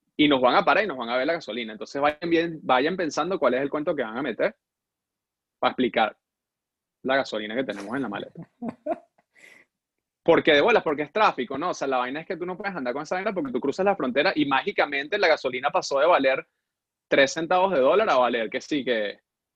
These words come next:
Speaker 1: no sé, marico, cien dólares, ¿sabes? Como que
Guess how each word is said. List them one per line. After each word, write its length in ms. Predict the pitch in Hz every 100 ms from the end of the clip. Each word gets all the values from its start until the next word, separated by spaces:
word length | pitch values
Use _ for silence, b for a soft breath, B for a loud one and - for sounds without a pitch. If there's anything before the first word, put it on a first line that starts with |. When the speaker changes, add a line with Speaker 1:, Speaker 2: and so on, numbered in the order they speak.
| _ _ _
Speaker 1:
no 140 | 113
sé, 240 | - 123 110
marico, 340 | 104 104 -
cien 240 | - 110
dólares, 360 | 107 104 - - -
¿sabes? 320 | 135 101 -
Como 220 | 120 110
que 220 | 113 107